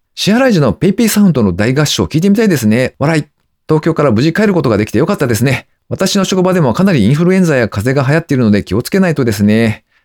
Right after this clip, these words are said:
私も最近咳を少しするようになっているので気をつけます。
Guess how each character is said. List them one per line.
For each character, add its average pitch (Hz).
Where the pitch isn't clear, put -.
私 131
も 139
最 135
近 151
咳 139
を 165
少 -
し -
す 127
る 139
よ 170
う 170
に 143
な 127
っ -
て -
い 107
る 104
の 95
で 87
気 -
を 95
つ -
け 143
ま 147
す。 104